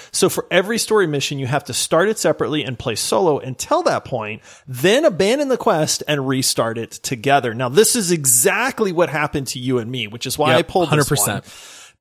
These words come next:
Speaker 1: I, I, it's just, you don't understand and nothing tells you. There's nothing that says, "Hey, by the way, you can't group up right now." It's just you're grouped. You can't join. You can't join the quest. Like, why can't we join, Paul?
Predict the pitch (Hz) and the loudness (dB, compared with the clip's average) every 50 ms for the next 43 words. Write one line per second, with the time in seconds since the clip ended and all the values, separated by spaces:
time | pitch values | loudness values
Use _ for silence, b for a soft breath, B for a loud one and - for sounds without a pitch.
0 | _ _ _ _ _ 165 170 - - - - - 180 - 190 196 185 - - - | _ _ _ _ _ -6 -4 -4 -6 -8 -4 -4 -2 2 4 2 4 4 0 0
1 | - 196 - - _ - 143 131 156 156 - 202 190 190 196 202 202 196 - - | 2 0 0 0 _ -16 -12 -10 -10 -2 2 4 4 6 4 4 2 0 0 0
2 | - 294 392 392 196 165 156 160 180 - - 247 240 - - - 233 302 427 440 | 0 0 0 0 0 0 0 0 0 0 0 -2 -2 -4 -2 0 2 4 4 2
3 | 349 - 135 117 101 90 71 - 120 - - 135 147 180 170 - 226 254 - 339 | 2 -2 -6 -6 -6 -8 -8 -12 -16 -16 -6 0 0 0 2 2 0 0 0 -2
4 | 311 285 254 - - 247 233 175 - 240 277 269 214 151 196 185 185 208 214 214 | -2 0 0 2 2 0 0 0 0 -2 -2 -2 -2 0 2 2 2 2 0 2
5 | 196 180 165 156 180 202 247 208 139 131 120 113 120 123 127 156 151 - 226 233 | 2 2 2 4 4 4 4 4 2 2 0 -2 -2 -2 -4 -4 -2 -2 0 0
6 | 208 - 208 185 - 190 175 - 147 110 123 110 - 92 95 - - B B B | 0 0 -2 2 2 2 2 2 -2 -4 -4 -6 -8 -8 -10 -10 -12 B B B
7 | B B B B B B - 208 208 - - 233 - - 170 175 151 - 175 214 | B B B B B B -2 0 0 2 0 0 0 2 2 0 2 4 2 2
8 | 233 226 - - 180 165 - - 190 185 147 110 160 196 277 403 - 147 - - | 2 2 0 -6 -6 -4 -2 0 0 0 2 2 2 2 2 0 -2 -4 -8 -10
9 | 156 - - 208 202 - - 208 190 170 - - 233 226 143 - 151 160 156 139 | -8 -2 0 0 0 2 2 2 2 0 2 2 2 2 2 0 0 0 0 2
10 | 135 165 214 240 - 269 233 196 175 135 - 208 415 370 127 - - - 107 117 | 2 2 2 2 0 -2 0 0 0 0 0 0 0 -2 -4 -6 -6 -4 -2 -2
11 | 151 247 b | -2 -2 b